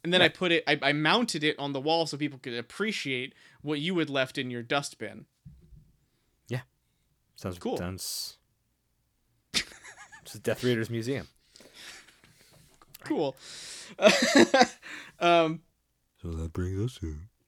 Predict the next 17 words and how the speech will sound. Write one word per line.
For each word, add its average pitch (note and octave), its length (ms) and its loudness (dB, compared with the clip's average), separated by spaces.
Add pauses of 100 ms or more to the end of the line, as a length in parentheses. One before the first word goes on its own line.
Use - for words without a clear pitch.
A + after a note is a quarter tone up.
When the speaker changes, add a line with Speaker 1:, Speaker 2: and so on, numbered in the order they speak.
(240)
Speaker 1:
Wow. C#3 640 -8 (4000)
So - 520 -10
salty D#3+ 640 -4
for, B2+ 220 -12
for, D3 200 -10
like, B2+ 320 -4 (1900)
did D3 180 -4
you E3 80 -4
get F3 180 4
any E3 120 -2
salt D#3+ 360 0
in E3 60 -2
that E3+ 240 2
burn, E3+ 320 0
Rob? F3 380 -2 (520)
Speaker 2:
Not - 200 -12
yet. - 280 -8